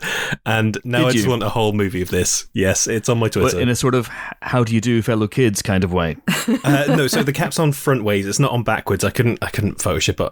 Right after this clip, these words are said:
Speaker 1: it, Photoshop it on backwards. My skills don't extend
Speaker 2: Okay.
Speaker 1: that far. But imagine
Speaker 2: So he
Speaker 1: if
Speaker 2: doesn't have a
Speaker 1: Indy,
Speaker 2: skateboard.
Speaker 1: uh, through the whole film, just wears a cap that says Indy on it.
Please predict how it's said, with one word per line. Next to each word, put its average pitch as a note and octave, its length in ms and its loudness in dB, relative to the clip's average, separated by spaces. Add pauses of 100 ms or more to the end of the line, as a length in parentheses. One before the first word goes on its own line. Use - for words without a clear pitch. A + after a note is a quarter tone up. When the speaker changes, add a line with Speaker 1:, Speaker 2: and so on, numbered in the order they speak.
Speaker 1:
it, - 100 -8 (220)
Photoshop F#2+ 420 0
it F#2+ 60 2
on F#2+ 140 2
backwards. - 480 -2
My G#2 100 2
skills G#2+ 420 2
don't F#2+ 200 -2
extend G2+ 340 2
Speaker 2:
Okay. D#2+ 80 0
Speaker 1:
that E2+ 180 -2
far. E2+ 380 -2 (440)
But A#2+ 120 -2
imagine D#3+ 380 2
Speaker 2:
So - 20 4
he D3 60 4
Speaker 1:
if G#2+ 80 2
Speaker 2:
doesn't G#2+ 180 4
have G2 100 4
a - 40 2
Speaker 1:
Indy, A#2 100 2 (160)
Speaker 2:
skateboard. E2+ 340 -2 (160)
Speaker 1:
uh, - 40 -4
through C3+ 220 2
the A#2+ 100 -2
whole C3 240 0
film, B2+ 320 0
just G2+ 160 -2
wears A2+ 220 2
a F#2 40 -2
cap - 420 -2
that - 180 -4
says B2 300 2 (160)
Indy D3+ 380 2
on G2+ 160 -2
it. - 300 -8